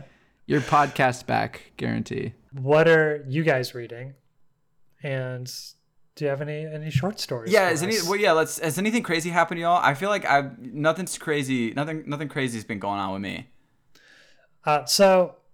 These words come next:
Speaker 1: nothing really crazy, but I'm excited about what I'm reading.
Speaker 2: Okay.
Speaker 1: Um,
Speaker 2: Tell us about
Speaker 1: I,
Speaker 2: that.
Speaker 1: Libby gifted me. You know how every now and then you, you put a hold on Libby and you think to yourself, like,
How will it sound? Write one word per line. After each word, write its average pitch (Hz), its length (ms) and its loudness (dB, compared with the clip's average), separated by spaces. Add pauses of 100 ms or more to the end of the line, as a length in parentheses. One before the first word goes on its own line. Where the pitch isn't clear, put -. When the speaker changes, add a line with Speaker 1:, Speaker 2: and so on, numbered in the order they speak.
Speaker 1:
nothing 208 380 -2
really 185 200 2
crazy, 135 340 -2
but 143 240 0
I'm 170 240 2
excited 151 380 2
about 139 240 0
what 135 100 -4
I'm 123 120 -8
reading. 123 440 -12 (640)
Speaker 2:
Okay. 151 380 -2
Speaker 1:
Um, 123 480 -10 (520)
Speaker 2:
Tell 151 140 -2
us 135 120 4
about 131 180 2
Speaker 1:
I, - 20 -8
Speaker 2:
that. 151 320 -4 (240)
Speaker 1:
Libby 165 400 2
gifted 147 540 -2
me. 165 300 -8 (300)
You 185 80 2
know 196 100 6
how 254 140 2
every 208 200 4
now 147 180 2
and 143 100 -2
then 143 160 0
you, 143 160 -6
you 139 220 -8
put 208 180 2
a 196 60 8
hold 147 280 6
on 135 180 2
Libby 131 360 2 (500)
and 147 140 -2
you 151 120 0
think 143 280 0
to 156 60 -4
yourself, 135 500 0
like, 131 340 -6